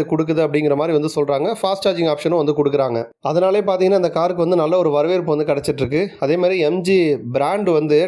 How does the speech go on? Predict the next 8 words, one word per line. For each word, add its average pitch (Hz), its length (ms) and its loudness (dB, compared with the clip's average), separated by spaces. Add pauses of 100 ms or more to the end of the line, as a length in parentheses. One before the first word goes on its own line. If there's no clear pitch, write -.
டாடா 170 260 0
மோட்டார்ஸே 175 420 -2
வந்து 165 300 0
நெருங்கிடுவாங்க 160 680 0
போல. 120 280 0
அந்த 143 200 0
அளவுக்கு 185 280 0
பாத்தீங்கன்னா 160 420 0